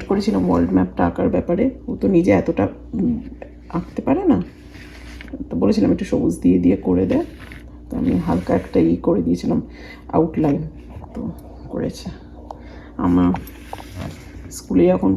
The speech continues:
পড়াতাম ইন্ডিয়াতে, তখন এই ওয়ার্ল্ড ম্যাপগুলো আমরা দু সেকেন্ডে বোর্ডে এঁকে নিতাম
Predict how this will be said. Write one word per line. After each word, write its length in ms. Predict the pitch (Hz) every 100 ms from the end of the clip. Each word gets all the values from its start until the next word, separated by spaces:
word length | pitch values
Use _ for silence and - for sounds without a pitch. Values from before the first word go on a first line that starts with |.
| 92
পড়াতাম 460 | 92 95 - 107
ইন্ডিয়াতে, 560 | 104 98 104 104 107 240
তখন 300 | 180 185 190
এই 140 | 190 185
ওয়ার্ল্ড 280 | 180 175 180
ম্যাপগুলো 560 | 196 190 214 233 185 175 - - - -
আমরা 340 | 180 175 180 170 - - -
দু 320 | 170 165 196
সেকেন্ডে 440 | 190 - - 185 185
বোর্ডে 360 | 165 165 170
এঁকে 220 | 180 160
নিতাম 360 | 180 170 165 156